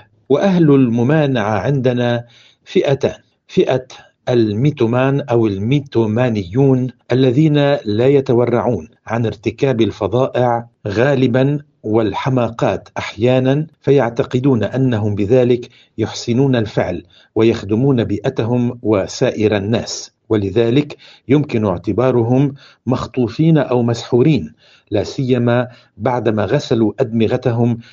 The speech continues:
وأدمغة جماعتهم، فبات كل شيء دون ما يعتقدون زورا وبهتانا،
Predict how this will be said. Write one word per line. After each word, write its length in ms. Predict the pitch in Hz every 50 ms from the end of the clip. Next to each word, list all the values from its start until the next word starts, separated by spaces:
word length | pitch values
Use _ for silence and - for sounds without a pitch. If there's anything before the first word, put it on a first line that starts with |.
| _ _ _
وأدمغة 880 | 117 117 - - - 98 95 104 120 131 - 113 107 110 - 110 107 104
جماعتهم، 840 | 92 110 113 113 110 104 92 85 95 104 - - 92 92 98 82 - - _ _ _ _ - - _ _ _
فبات 420 | - 110 101 131 139 131 135 - 110 98 92 92 - _ _ -
كل 300 | - 139 120 110 104 101
شيء 600 | - 135 131 113 98 - - 110 107 104 98 92 - - _ _ _ _ -
دون 380 | - - 147 147 143 120 117 107
ما 240 | 98 104 131 143 139
يعتقدون 920 | 123 104 92 92 - - - - - 101 101 120 127 127 127 127 131 131 -
زورا 460 | 107 90 104 123 123 123 120 120 117
وبهتانا، 720 | 107 110 113 113 107 107 - - 131 113 95 92 87 80